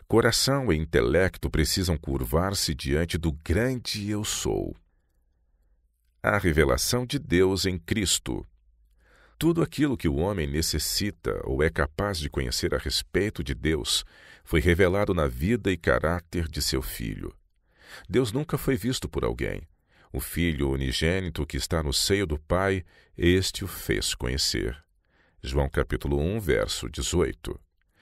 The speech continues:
Revestindo-se da humanidade, Cristo veio para ser um com ela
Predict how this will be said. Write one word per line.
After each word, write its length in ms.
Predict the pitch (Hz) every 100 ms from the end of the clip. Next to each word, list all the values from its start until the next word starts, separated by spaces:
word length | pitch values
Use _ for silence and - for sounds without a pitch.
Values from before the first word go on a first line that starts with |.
| - - -
Revestindo-se 840 | - 90 - - - 123 87 82 85
da 120 | 85
humanidade, 640 | 82 80 71 82 101 90 85
Cristo 360 | 95 95 -
veio 320 | 76 95 110
para 220 | 90 73 69
ser 280 | - 87
um 180 | 82 104
com 340 | - 87 78 85
ela 360 | 95 65 52